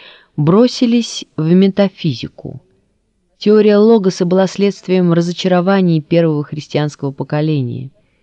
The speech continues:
Переселяли в идеал то, что чаяли видеть осуществлённым в действительности. Всякое замедление пришествия Иисуса было новым шагом к его обожествлению.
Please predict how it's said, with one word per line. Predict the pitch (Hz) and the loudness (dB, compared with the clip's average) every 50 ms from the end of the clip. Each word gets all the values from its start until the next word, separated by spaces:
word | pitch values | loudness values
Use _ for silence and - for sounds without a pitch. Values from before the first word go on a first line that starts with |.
| _ _ _ _ _ _ _ _ | _ _ _ _ _ _ _ _
Переселяли | 202 196 214 - - 226 226 240 247 247 233 226 | 0 0 0 0 0 0 2 2 2 4 2 2
в | 190 190 208 | 2 2 0
идеал | 175 190 214 220 226 220 214 196 | 2 2 2 2 2 2 0 -2
то, | - _ - 240 | -4 _ -2 -2
что | 233 - - - 185 | -2 -2 -4 -4 -4
чаяли | 180 - - 214 214 208 202 190 185 | -4 -2 -2 -2 0 0 0 0 0
видеть | 180 185 202 185 180 190 180 - - _ _ _ _ _ _ | 0 0 -2 -4 -4 -6 -8 -10 -18 _ _ _ _ _ _
осуществлённым | - 185 - - 185 - - - 170 - - 170 165 185 190 190 190 185 185 185 180 180 180 - - _ _ _ | -6 -6 -4 -4 -6 -6 -6 -8 -8 -8 -8 -4 -2 0 0 2 2 0 0 0 0 -2 -4 -6 -8 _ _ _
в | 156 160 160 | -10 -8 -6
действительности. | 165 185 175 - - - 180 147 - - 123 123 120 117 - _ - - - - _ _ _ _ _ _ _ _ _ _ _ _ _ _ _ _ | -6 -6 -8 -8 -4 -2 -2 -2 -2 -4 -6 -8 -8 -8 -10 _ -20 -20 -20 -20 _ _ _ _ _ _ _ _ _ _ _ _ _ _ _ _
Всякое | - - 185 170 - 180 170 165 | -2 -2 -2 0 2 0 0 0
замедление | 156 165 170 170 160 165 180 185 180 170 165 156 | 0 0 2 2 2 2 2 2 2 2 0 0
пришествия | 156 156 160 - - 180 175 - - - 151 156 156 - - | -2 -6 -8 -6 -4 -4 -4 -4 -6 -4 -2 -2 -2 -2 -2
Иисуса | - 165 160 151 - - 226 226 220 - 175 | -4 -4 -4 -4 -6 -6 -6 -6 -4 -4 -4
было | 160 180 190 185 185 | -2 0 0 2 2
новым | 180 185 196 190 185 180 175 | 2 0 0 0 0 0 -2
шагом | 165 - - 190 190 180 185 185 175 | -2 -4 -4 -4 -2 -2 -2 -4 -4
к | - | -4
его | - 165 160 160 170 180 170 - _ _ _ _ _ - | -4 -2 -2 0 0 0 0 -2 _ _ _ _ _ -6
обожествлению. | - 170 156 175 170 165 170 - - - - 147 151 143 135 127 123 120 120 120 120 120 | -4 0 0 2 0 0 -2 -4 -8 -10 -6 -2 0 0 0 0 -2 -4 -6 -6 -8 -10